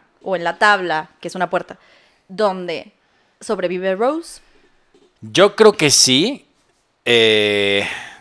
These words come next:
Speaker 2: obviamente luego piensas factores de que, pues, si pesaban mucho y se hundía la puerta, no lo sé. Yo digo que sí. Y mucha gente dice que sí, pero también el director tiene otra opinión. O sea,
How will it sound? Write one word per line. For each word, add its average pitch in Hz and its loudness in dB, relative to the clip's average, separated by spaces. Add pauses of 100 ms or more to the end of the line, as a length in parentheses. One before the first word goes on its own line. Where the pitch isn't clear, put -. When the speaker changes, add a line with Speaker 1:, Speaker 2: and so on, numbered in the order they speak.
(240)
Speaker 2:
obviamente 143 4
luego 131 6
piensas 123 0
factores 107 -2
de 101 -4
que, 98 -10
pues, 85 -12
si 95 -14
pesaban 101 0
mucho 107 -8
y 98 -6
se 101 -8
hundía 101 4
la 95 -2
puerta, 110 2
no 104 -4
lo 101 -4
sé. 123 -2 (240)
Yo 160 6
digo 156 0
que 87 -16
sí. - -14 (760)
Y 117 -2
mucha 135 2
gente 120 -2
dice 104 -4
que 101 -10
sí, 117 -2
pero 117 6
también 123 -2
el 104 -2
director 101 -4
tiene 104 -6
otra 85 -10
opinión. 90 -14 (200)
O 113 -2
sea, 107 2